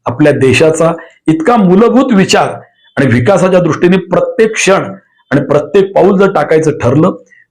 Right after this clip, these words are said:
ते नेतृत्व कसं असायला पाहिजे? मोदींचं उत्तुंग नेतृत्व यामुळेच आहे.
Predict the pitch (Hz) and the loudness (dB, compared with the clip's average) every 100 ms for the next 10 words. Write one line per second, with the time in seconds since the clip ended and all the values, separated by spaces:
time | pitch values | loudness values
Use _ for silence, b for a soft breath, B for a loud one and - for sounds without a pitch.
0 | - 143 147 151 208 214 214 180 - 214 | 0 2 2 0 0 0 2 2 2 0
1 | 202 220 233 226 - _ _ _ _ _ | 2 0 2 -2 -4 _ _ _ _ _
2 | - 185 254 247 247 202 - - - 262 | 0 2 4 4 4 0 -2 -4 2 4
3 | 254 214 - 208 208 226 233 143 151 180 | 4 2 2 0 2 2 2 0 0 2
4 | 202 233 202 170 | 2 2 2 0